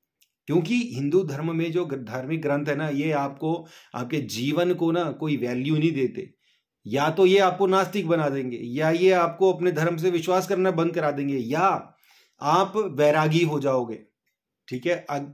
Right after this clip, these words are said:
ये जो ज-, जनरेशन है ना, इस जनरेशन को बचा के रखने के लिए ही,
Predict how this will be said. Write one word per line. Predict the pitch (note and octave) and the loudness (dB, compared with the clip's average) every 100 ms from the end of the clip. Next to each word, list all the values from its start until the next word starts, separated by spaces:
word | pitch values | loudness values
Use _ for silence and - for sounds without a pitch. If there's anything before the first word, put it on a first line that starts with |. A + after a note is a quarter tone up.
| - | -14
ये | B2+ C3+ E3 | -8 0 4
जो | F#3+ | 4
ज-, | C3+ D3 B2+ | 2 -8 -4
जनरेशन | B2+ D3+ E3 F3 F3 F#3 | 0 2 4 2 4 0
है | F3 | 2
ना, | G#3 D#3 - - D#3 | 0 -4 -10 -4 0
इस | E3 | 2
जनरेशन | D#3 D#3 D3+ E3 E3 G3 G3 | 2 2 4 2 4 0 2
को | G3 G3+ G#3+ - _ A#2+ | 4 4 2 -2 _ -6
बचा | A2+ C#3 D#3+ D#3+ | -2 0 2 0
के | F3+ G#3 G#3 G#3 C#3 | 2 2 0 0 -2
रखने | B2+ C#3+ E3+ F3+ F#3+ | -2 0 2 4 4
के | F#3+ F3 | 6 6
लिए | D#3+ D#3+ D#3+ | 6 4 4
ही, | A#2+ E3+ A3 D3 - | 2 0 0 -2 -10